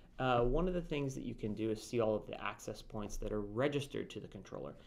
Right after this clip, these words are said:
In our case, we only have one A P registered to the controller, but you can see that, uh,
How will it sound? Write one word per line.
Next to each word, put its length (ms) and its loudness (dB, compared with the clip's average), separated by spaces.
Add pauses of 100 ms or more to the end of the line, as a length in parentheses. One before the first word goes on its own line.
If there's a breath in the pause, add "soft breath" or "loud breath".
(160 loud breath)
In 100 2
our 140 8
case, 320 2
we 100 4
only 160 4
have 220 0
one 320 0
A 220 -2
P 520 -4
registered 540 -4
to 160 -4
the 80 -4
controller, 520 0 (300 loud breath)
but 140 2
you 100 -2
can 160 0
see 380 4
that, 360 0
uh, 420 6